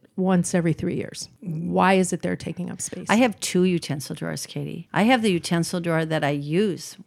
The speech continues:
Speaker 2: maybe once every three years. And then I have my utensil drawer that I use every day.
Speaker 1: Well, that makes sense. At least that's organized. You're not at least opening, if you only open the one drawer every once in a while.
Speaker 2: But that, that was a covid organizational thing. That was a day that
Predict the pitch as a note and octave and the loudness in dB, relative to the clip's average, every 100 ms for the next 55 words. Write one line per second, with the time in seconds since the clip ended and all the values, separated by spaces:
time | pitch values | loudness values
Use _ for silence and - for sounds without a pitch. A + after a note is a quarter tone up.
0 | - D3+ D3 C#3 D3 C3+ C3 - C#3 C#3 | -6 -2 -2 -2 -4 -6 -6 -6 -6 -6
1 | - C#3 D#3 - F#3 F#3+ G#3+ G3+ F3 E3+ | -6 -4 -4 -2 0 4 6 6 4 2
2 | D#3+ D#3 D#3+ D3+ F3 D#3 D3+ E3 D#3+ D#3 | 0 -2 -2 -2 -2 -2 -2 0 -2 -2
3 | C#3 C#3 C#3 D#3 D3+ - G3 F3+ F#3+ A3+ | -4 -6 -8 -10 -10 -4 -2 0 0 -2
4 | - G#3 F3+ - F3 G3 F#3 F3 - F3+ | -4 -6 -6 -6 -4 -4 -2 -6 -4 -4
5 | G3 F3 F3 - F#3 F#3 F3 E3+ F#3 F3+ | -2 -4 -6 -2 0 0 0 -2 -4 -4
6 | - F3 F3+ E3 D#3+ - - E3+ G3 G#3+ | -2 0 0 -4 -6 -12 -18 -4 0 2
7 | A3 G#3+ G3 F3+ F3 F#3 F#3+ E3+ D#3+ D#3+ | 2 2 2 0 0 2 2 2 2 0
8 | D#3+ D#3 E3+ G3 - - - - - - | 0 0 0 0 -2 -8 -10 -16 -18 -10
9 | G3+ C4 C#4 G#3+ A#3+ C4 C#4 A3 - - | 2 4 4 4 4 4 2 -2 -4 2
10 | G3+ F#3+ - E3+ E3 D#3+ D3+ D#3+ D3+ E3+ | 2 4 2 0 0 -2 0 0 0 0
11 | D3 - - D#3 F3+ F3 G#3 F3 G3+ E3+ | 0 -2 -4 0 4 6 6 2 0 4
12 | E3+ E3+ D#3+ | 4 4 0